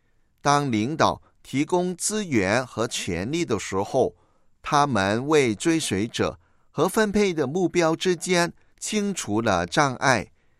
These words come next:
当人们得到充权的时候，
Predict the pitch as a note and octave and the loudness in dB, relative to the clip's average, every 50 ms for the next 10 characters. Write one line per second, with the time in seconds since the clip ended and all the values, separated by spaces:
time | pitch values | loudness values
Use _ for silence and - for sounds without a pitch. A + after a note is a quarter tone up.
0 | _ _ _ _ _ _ _ _ - C3+ C#3 C3+ C#3 C3+ B2 G#2+ A2 A#2+ C3 B2 | _ _ _ _ _ _ _ _ 2 2 2 2 0 0 0 0 0 0 0 0
1 | G#2+ G2 G2+ A2 B2+ C3 - A#2+ G#2 A#2 A#2+ C#3+ C#3 C3 A2+ G#2 - - G3+ F#3 | 0 0 0 -2 -4 -2 0 0 0 0 2 2 2 2 0 0 -2 -2 -2 -2
2 | G3 G#3 G3+ - - - F#2 E2+ G2 A#2 A#2+ A2+ F#2+ - - G2 F#2 F#2 - - | -2 -4 -4 -6 -6 -4 -2 -2 -2 -2 -2 -2 -4 -4 -4 -4 -4 -4 0 0
3 | A#2 G#2 D#2 - | 0 0 0 -2